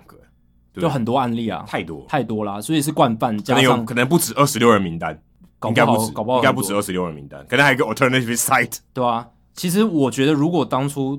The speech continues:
Speaker 2: 天使很早就把他 fire 掉，然后 Mickey Callaway 也有出来道歉什么的，他可能还不会被挖出这么多。因为你说像 Jerry Porter，我不相信他就是那一两个个案事件而已，他可能也是超多人都有受害过。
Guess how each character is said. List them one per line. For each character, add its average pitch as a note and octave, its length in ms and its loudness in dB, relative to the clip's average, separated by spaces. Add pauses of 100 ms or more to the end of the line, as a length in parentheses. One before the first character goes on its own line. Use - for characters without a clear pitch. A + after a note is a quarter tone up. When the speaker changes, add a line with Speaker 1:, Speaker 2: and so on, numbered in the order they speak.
Speaker 2:
天 C#3 320 -6
使 G#2 240 -10
很 G#2 280 -10
早 G#2 200 -8
就 A2 80 -8
把 G2 180 -8
他 G2+ 320 -8 (280)
fire G2 240 -6
掉， G2+ 220 -6
然 F#2 100 -10
后 B2 340 -8 (140)
Mickey B2+ 220 -10
Callaway C3 300 0
也 G#2+ 60 -2
有 A2+ 160 -4
出 A#2 160 -10
来 G#2+ 120 -6
道 A2 180 -6
歉 A2 180 -8
什 G2+ 100 -10
么 D2+ 100 -16
的， F#2 60 -16
他 - 60 -6
可 - 120 -6
能 G#2+ 120 -4
还 G#2+ 80 -6
不 G#2+ 120 -10
会 A#2+ 80 -4
被 A#2 160 -6
挖 A2 200 -4
出 G#2+ 160 -12
这 G#2 80 -10
么 G2 120 -10
多。 C2+ 280 -20 (280)
因 C#3+ 100 -4
为 D#3+ 80 0
你 C#3+ 120 -2
说 F#3 120 0
像 F3+ 160 4
Jerry D#3+ 200 2
Porter， C#3 340 0
我 A2+ 120 -8
不 C#3+ 80 -4
相 D#3+ 180 2
信 E3 260 0 (420)
他 D3+ 120 -2
就 C#3+ 120 -2
是 D3 80 0
那 C#3+ 160 4 (220)
一 D3 100 -6
两 G#2 160 -2
个 G2 80 -12
个 A2+ 200 -6
案 A2 120 -2
事 G#2+ 160 -8
件 G2 220 -12
而 D#2+ 120 -16
已， D#2+ 60 -16
他 B2+ 100 -6
可 C#3 140 -6
能 G#2+ 100 -2
也 G2+ 100 -6
是 A#2+ 300 -10
超 A#2+ 320 -6
多 A#2 240 -6
人 E2 200 -8
都 G#2 160 -8
有 D#2 80 -12
受 G2+ 180 -10
害 F2+ 140 -12
过。 - 260 -20